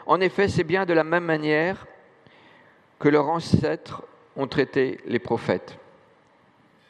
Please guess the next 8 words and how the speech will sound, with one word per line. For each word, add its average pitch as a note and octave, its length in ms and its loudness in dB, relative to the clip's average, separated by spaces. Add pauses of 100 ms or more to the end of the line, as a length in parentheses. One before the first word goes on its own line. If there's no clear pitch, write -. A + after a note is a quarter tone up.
(1300)
Ce - 180 -2
texte G3 500 2
de G#2+ 1160 2 (360)
Luc - 580 -2 (1040)
est B2 60 2
beaucoup D3+ 260 0
plus E3+ 260 0
rude. C3+ 480 0